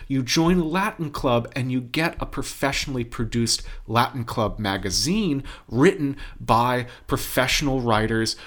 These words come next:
who are trying to do particular things.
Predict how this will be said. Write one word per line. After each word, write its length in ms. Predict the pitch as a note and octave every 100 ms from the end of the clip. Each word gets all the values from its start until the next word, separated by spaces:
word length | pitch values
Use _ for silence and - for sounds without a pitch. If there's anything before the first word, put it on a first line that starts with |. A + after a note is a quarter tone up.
| -
who 300 | - D3 D3
are 140 | D#3 D3
trying 640 | - - C#3 C3+ C#3 C3+
to 220 | D3 B2+
do 280 | A#2 A2+ A2+
particular 680 | A#2 A2+ - G#2+ - F#2 F2+
things. 520 | - A2+ F2 -